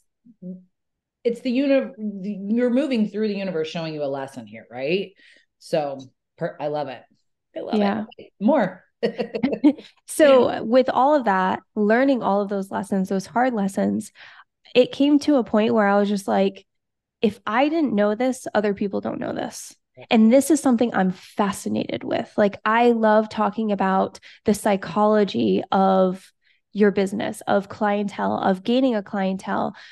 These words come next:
Speaker 2: um, keeping a clientele, um, managing your business. I always thought it was so fascinating. And I was like, "I can teach this." I,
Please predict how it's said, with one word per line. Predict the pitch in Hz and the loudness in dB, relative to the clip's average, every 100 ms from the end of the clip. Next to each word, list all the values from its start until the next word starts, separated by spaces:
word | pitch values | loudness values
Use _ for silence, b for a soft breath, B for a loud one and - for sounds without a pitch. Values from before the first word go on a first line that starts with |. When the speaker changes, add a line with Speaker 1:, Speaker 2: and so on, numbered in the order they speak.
| B - | B -2
Speaker 2:
um, | 190 185 | 0 0
keeping | - 320 294 233 | 0 2 2 0
a | 196 | 0
clientele, | 214 196 196 196 208 - - b b b _ 214 | 0 0 0 -2 -2 -2 -4 b b b _ 0
um, | 202 190 | 2 4
managing | 214 254 247 262 247 | 4 4 2 2 4
your | 233 | 4
business. | 254 285 226 202 190 | 4 2 0 -2 -2
I | - - | -2 0
always | 226 240 262 214 | 0 0 -2 -2
thought | 226 220 - | -2 -2 0
it | 208 | -2
was | 196 - | -2 -4
so | 214 214 | -4 -4
fascinating. | - 247 262 233 208 196 196 214 | -2 -2 -2 -4 -4 -2 -4 -2
And | 214 | -2
I | 226 | 0
was | 220 | 0
like, | 214 - | -4 -6
"I | 208 | -8
can | 330 370 | -6 -4
teach | - 202 - | -2 -4 0
this." | 311 - - - _ _ _ - | -2 -2 -12 -20 _ _ _ -2
I, | 254 | 0